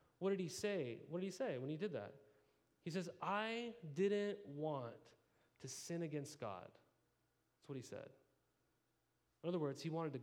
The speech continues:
glorify God. It wasn't that he didn't want to get caught. It wasn't that he wanted to ruin his present circumstances.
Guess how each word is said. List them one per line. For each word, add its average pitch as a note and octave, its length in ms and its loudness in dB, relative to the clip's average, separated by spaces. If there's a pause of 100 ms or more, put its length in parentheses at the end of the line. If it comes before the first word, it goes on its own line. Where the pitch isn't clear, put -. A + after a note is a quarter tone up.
glorify C#3+ 560 -2
God. G2+ 320 -8 (1700)
It D3 80 0
wasn't F#3 300 4
that F#3 120 6
he F3 80 2
didn't E3+ 160 2
want E3 140 2
to D#3+ 40 -2
get D#3+ 180 -4
caught. B2+ 400 -6 (1200)
It C#3+ 60 -8
wasn't E3 220 2
that E3+ 80 4
he D#3+ 60 2
wanted D#3+ 240 2
to D3 80 2
ruin D#3 320 2
his D#3+ 120 0
present D#3+ 320 -2
circumstances. C3+ 1080 -6